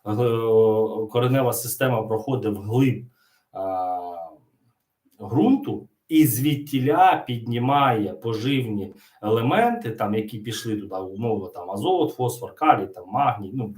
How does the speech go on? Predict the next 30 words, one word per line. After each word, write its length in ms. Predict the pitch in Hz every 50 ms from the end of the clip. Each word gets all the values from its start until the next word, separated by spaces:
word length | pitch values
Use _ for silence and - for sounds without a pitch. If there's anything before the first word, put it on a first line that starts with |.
| 107
байдуже, 460 | 107 123 117 107 104 - - - - - _ _ - - - _ _
е, 100 | 104 104
мікро-, 320 | 117 147 156 156 127 120 117
макроелементи 760 | 120 117 - - - 117 110 127 165 190 214 220 208 - -
в 60 | -
себе 400 | - - - 147 123 110 104 104
втягує. 760 | 104 - - - - 107 104 104 104 101 131 147 151 160 156 -
І 100 | 147 135
тоді, 360 | - 160 156 156 151 180 156
коли 300 | - - 147 147 151 156
ми 160 | 139 135 131
її 260 | 127 120 117 117 117 113
вб'ємо, 600 | 98 - - 107 113 120 127 160 202 240 247 247 - - - - _ _
е, 320 | 117 120 120 120 120 113
ці 340 | 113 - - - 151 156 156 120
елементи 760 | 117 120 123 127 131 139 139 127 120 - - 110 101 98 - _ _ _
у 80 | 113 110
нас 320 | 120 127 127 123 110 -
залишаться 600 | 110 110 113 135 139 131 - 110 104 - - 104
в 380 | 98 98 - - 110 120 113 110
тканинах, 840 | 107 - - - 107 107 110 120 127 127 127 110 101 - - - _ _ _ _ _ _ _ _ -
е, 180 | 104 104 104
цих 340 | 104 - - 135 127 123 -
рослин, 540 | - - 147 - - 143 175 220 220 202 - -
і 80 | 123
вони 300 | 117 123 127 147 175 180
вже 220 | 151 120 113 123 117
будуть 420 | 110 107 135 151 139 131 120 -
на 180 | 110 117 123 127
поверхні 840 | 127 - 107 98 95 - 127 156 180 185 180 - - - 104 104 104